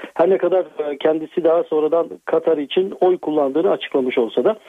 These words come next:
bu görüşmenin, e, Cumhurbaşkanı Sarkozy ile, e, Katar emirleri, e, arasındaki iş ilişkilerinin yoğun olduğu bir döneme rastlaması, Katar'ın, e, Fransa'da spor alanında yoğun, e, yatırımlar yaptığı bir, e,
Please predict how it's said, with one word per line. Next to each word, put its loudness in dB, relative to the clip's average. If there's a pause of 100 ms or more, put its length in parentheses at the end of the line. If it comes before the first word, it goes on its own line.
(500)
bu 2
görüşmenin, 2
e, 2 (340)
Cumhurbaşkanı 0
Sarkozy 0
ile, 2
e, 0
Katar 0
emirleri, 0
e, 0
arasındaki 0
iş -2
ilişkilerinin 0 (420)
yoğun 2
olduğu 0
bir -4
döneme 0
rastlaması, 0
Katar'ın, -2
e, 0
Fransa'da 0 (100)
spor 2
alanında 0 (400)
yoğun, 2 (300)
e, 0
yatırımlar 2
yaptığı -2
bir, -4
e, 2